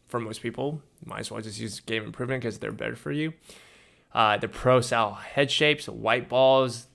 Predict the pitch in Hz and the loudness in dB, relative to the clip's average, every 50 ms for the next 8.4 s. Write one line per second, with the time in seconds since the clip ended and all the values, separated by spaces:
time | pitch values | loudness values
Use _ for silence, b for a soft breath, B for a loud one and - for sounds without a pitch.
0 | _ - - - 107 98 101 101 - _ _ _ - 120 117 117 117 113 110 110 | _ -16 -10 -8 -6 -6 -6 -10 -14 _ _ _ -8 -2 0 2 2 2 2 0
1 | - 113 110 - 123 120 120 113 107 107 113 117 117 113 120 117 117 123 127 127 | -2 -4 -4 -2 -2 -2 -2 -2 -4 -6 -8 -8 -2 0 2 2 4 4 4 4
2 | 123 120 117 113 113 113 117 113 110 110 - 120 120 123 131 123 117 117 120 120 | 4 2 0 0 2 2 0 0 -2 -8 -6 -4 -2 -2 0 2 4 4 4 4
3 | 110 110 104 101 - 98 104 110 113 110 110 110 110 110 110 104 110 110 107 107 | 2 -2 -6 -8 -8 -8 -6 -2 0 0 0 0 -2 -4 -4 -2 -2 -2 -2 -4
4 | 107 117 117 104 - B B B B B B B B B B - - - 50 52 | -4 -6 -8 -10 -10 B B B B B B B B B B -12 -10 -10 -10 -12
5 | - - _ _ - - - 117 - - - - - - - _ - 127 117 - | -14 -18 _ _ -20 -18 -16 -16 -16 -18 -20 -20 -20 -20 -20 _ -16 -10 -2 4
6 | 139 135 131 127 127 120 110 - 110 110 110 110 107 - _ _ _ - - 117 | 6 6 8 6 6 2 0 -4 -6 -6 -6 -8 -12 -16 _ _ _ -14 -10 -10
7 | 117 110 - - - - 120 127 127 117 107 101 - - 131 135 131 - 139 135 | -10 -10 -12 -10 -2 2 4 4 4 4 2 -2 -2 0 0 0 0 0 0 0
8 | 131 120 117 117 107 - - | 0 -2 -4 -6 -10 -10 -12